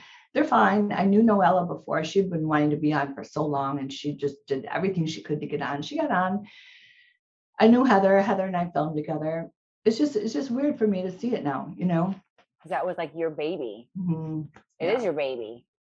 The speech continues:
Speaker 1: My baby.
Speaker 2: Was it weird to, knowing Heather was coming back?
Speaker 1: Yeah, 'cause I was like, "Why not me?" You know?
Speaker 2: So do you think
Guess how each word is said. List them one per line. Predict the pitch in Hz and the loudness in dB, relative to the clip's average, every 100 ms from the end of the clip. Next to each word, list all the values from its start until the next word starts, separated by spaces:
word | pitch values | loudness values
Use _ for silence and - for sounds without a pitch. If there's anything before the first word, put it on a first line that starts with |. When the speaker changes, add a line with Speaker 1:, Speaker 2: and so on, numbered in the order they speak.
| _ _ | _ _
Speaker 1:
My | 226 226 | -6 -4
baby. | 240 285 247 - - | -4 -4 -8 -8 -2
Speaker 2:
Was | 214 214 | 0 0
it | 214 | 0
weird | 185 185 196 202 - | 2 2 2 -2 -8
to, | - 196 | -12 -8
knowing | 190 170 170 165 | -6 -6 -6 -8
Heather | 156 156 160 | -4 -4 -2
was | 165 | -6
coming | - 180 185 | -8 -10 -4
back? | 196 214 240 _ _ _ _ _ _ - | -4 -4 -8 _ _ _ _ _ _ -8
Speaker 1:
Yeah, | 269 269 254 262 | 0 2 2 0
'cause | 247 247 | -4 -2
I | 233 | 0
was | 247 | 0
like, | 240 233 | -2 -2
"Why | 269 | 0
not | 277 262 | 0 0
me?" | 302 226 - _ _ _ - | 0 -2 -8 _ _ _ -4
You | 220 | 0
know? | 208 233 - _ _ _ _ _ _ _ _ _ | 0 -2 -8 _ _ _ _ _ _ _ _ _
Speaker 2:
So | - 226 | 0 2
do | 196 | 2
you | 247 | -2
think | 262 - 220 208 214 | 0 0 0 0 -4